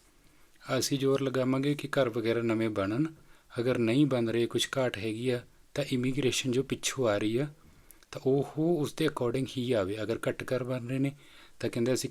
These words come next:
ਘੱਟ ਬੁਲਾਵਾਂਗੇ, ਅਗਰ ਜ਼ਿਆਦਾ ਬਣ ਰਹੇ ਨੇ ਜ਼ਿਆਦਾ ਬੁਲਾਵਾਂਗੇ। ਅਗਰ ਜੌਬਜ਼ ਇੱਥੇ ਕੈਨੇਡੀਅਨਸ ਨੂੰ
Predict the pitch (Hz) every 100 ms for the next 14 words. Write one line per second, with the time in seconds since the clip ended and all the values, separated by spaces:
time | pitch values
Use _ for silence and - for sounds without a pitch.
0 | 139 139 104 101 101 110 147 147 - _
1 | - - - - 110 117 110 104 107 113
2 | 127 120 110 120 110 101 92 101 104 107
3 | 123 147 - - - - 117 127 110 110
4 | 104 107 120 139 135 - 135 139 139 117
5 | 107 120 127 120 127 123